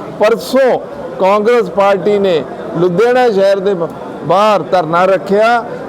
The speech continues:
ਰਾਏਕੋਟ ਤੋਂ ਅਸੀਂ ਸਾਰੇ ਲੀਡਰਾਂ ਨੂੰ ਇਕੱਠਾ ਕੀਤਾ ਸੀ ਕਿ ਇੱਥੋਂ ਜ਼ਿਆਦਾ ਤੋਂ ਜ਼ਿਆਦਾ ਲੋਕ ਜਾਣਗੇ ਔਰ ਉਸ ਧ-, ਧਰਨੇ 'ਚ ਸ਼ਾਮਿਲ ਹੋਣਗੇ ਔਰ ਪੰਜਾਬ ਗੌਰਮੈਂਟ ਦਾ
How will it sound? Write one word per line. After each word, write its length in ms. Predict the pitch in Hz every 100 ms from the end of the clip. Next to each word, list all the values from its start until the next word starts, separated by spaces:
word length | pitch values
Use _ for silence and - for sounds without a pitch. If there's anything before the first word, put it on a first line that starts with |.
| -
ਰਾਏਕੋਟ 540 | - 175 190 220 214 190
ਤੋਂ 260 | 208 214
ਅਸੀਂ 200 | 190 196
ਸਾਰੇ 360 | 170 185 214 226
ਲੀਡਰਾਂ 560 | 190 180 185 165 185 185
ਨੂੰ 120 | 180
ਇਕੱਠਾ 320 | 185 151 170
ਕੀਤਾ 320 | 165 160 180
ਸੀ 80 | 196
ਕਿ 100 | 185
ਇੱਥੋਂ 260 | 190 190 185
ਜ਼ਿਆਦਾ 460 | 131 156 190 220
ਤੋਂ 200 | 202 202
ਜ਼ਿਆਦਾ 360 | 180 170 170 170
ਲੋਕ 300 | 160 170 156
ਜਾਣਗੇ 540 | 143 175 202 202 220 - - - -
ਔਰ 140 | 196
ਉਸ 160 | 180 151
ਧ-, 220 | - 165 - 180
ਧਰਨੇ 320 | 165 147 147
'ਚ 160 | - - - -
ਸ਼ਾਮਿਲ 400 | - 165 165 196
ਹੋਣਗੇ 340 | 185 196 190 220
ਔਰ 160 | 214
ਪੰਜਾਬ 540 | 180 180 175 185 208 185
ਗੌਰਮੈਂਟ 460 | 170 170 175 175
ਦਾ 260 | 170 208